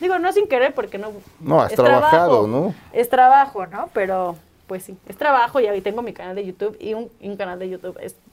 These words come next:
Speaker 1: chamba. Entonces, pues sí, eso,
Speaker 2: Ah,
Speaker 1: tal
Speaker 2: sí,
Speaker 1: vez.
Speaker 2: o sea, la,
Speaker 1: Todavía no
Speaker 2: las
Speaker 1: me
Speaker 2: horas
Speaker 1: llega.
Speaker 2: para generar el contenido son brutales, ¿no? Eh, también eso enseña en sus cursos, cómo, cómo generar podcast, cómo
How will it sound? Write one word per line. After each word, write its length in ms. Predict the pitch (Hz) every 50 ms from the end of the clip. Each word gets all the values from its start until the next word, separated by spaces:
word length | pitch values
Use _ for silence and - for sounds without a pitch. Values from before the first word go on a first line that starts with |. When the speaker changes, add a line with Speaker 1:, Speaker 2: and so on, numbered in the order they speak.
| _ _ _
Speaker 1:
chamba. 320 | - 190 175 175 170 165 - _ _ _ _ _ _ _ _
Entonces, 460 | _ 180 190 180 - 190 180 170 - _ _
pues 160 | _ 185 185 190
sí, 160 | 196 - 196
eso, 220 | 202 214 254 240 - - _ _ _ _ _ _ _ _ -
Speaker 2:
Ah, 140 | - -
Speaker 1:
tal 40 | 196 190
Speaker 2:
sí, 40 | -
Speaker 1:
vez. 140 | - 113 95
Speaker 2:
o 60 | 90
sea, 180 | - - 98 101
la, 260 | 104 98 95 92 98
Speaker 1:
Todavía 460 | - - 381 415 392 370 339 359 370 330
no 80 | -
Speaker 2:
las 120 | - - -
Speaker 1:
me 80 | 127
Speaker 2:
horas 180 | 131 147 151 -
Speaker 1:
llega. 120 | 254 254
Speaker 2:
para 160 | 240 110 107
generar 440 | 101 - 107 101 101 104 110 117 123 123
el 100 | 123 113
contenido 800 | - 95 98 95 95 98 95 101 107 113 113 117 107 101 95
son 360 | - - 107 107 110 110 104
brutales, 640 | 95 92 90 82 - - 120 123 110 98 104 - -
¿no? 260 | 101 107 123 147 127 - _ _ _ _ _ _ _ _ _ _
Eh, 320 | 104 104 107 107 107 - - - 113
también 400 | 104 135 131 147 170 185 185 180
eso 180 | 180 160 - 156
enseña 520 | 139 131 - - 151 165 165 147 123 113
en 100 | 107 101
sus 160 | 98 113 107 -
cursos, 400 | _ - - - _ 120 113 -
cómo, 440 | - 139 131 135 135 120 104 101 - _ _ _ _ _ _
cómo 180 | - 127 131 123
generar 480 | - - 101 101 101 101 107 113 113 113
podcast, 600 | - 107 107 117 117 - - 107 101 101 - - -
cómo 540 | _ 117 107 110 113 113 110 104 98 95